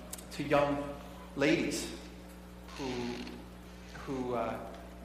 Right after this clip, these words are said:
tried dating some Christian guys, and they weren't great Christian guys, so they said, "Well,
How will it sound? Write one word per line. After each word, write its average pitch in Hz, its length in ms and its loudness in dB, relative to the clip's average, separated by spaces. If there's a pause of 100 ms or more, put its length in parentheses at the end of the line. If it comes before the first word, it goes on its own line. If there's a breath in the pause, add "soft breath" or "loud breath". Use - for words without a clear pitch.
(160)
tried 143 320 6
dating 147 280 6
some 143 120 -2
Christian - 320 2
guys, 147 340 8
and 127 140 0
they 127 60 0
weren't 143 240 0
great 151 200 2
Christian 147 280 -2
guys, 143 340 6
so 143 100 -2
they 139 60 -2
said, 151 180 -2
"Well, - 440 0